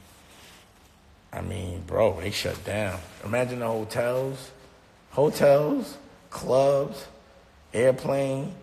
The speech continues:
vacations, cruise ships, movie theaters.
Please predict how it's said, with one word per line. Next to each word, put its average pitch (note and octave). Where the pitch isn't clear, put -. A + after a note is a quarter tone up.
vacations, C#3+
cruise D#3+
ships, -
movie E3
theaters. D#3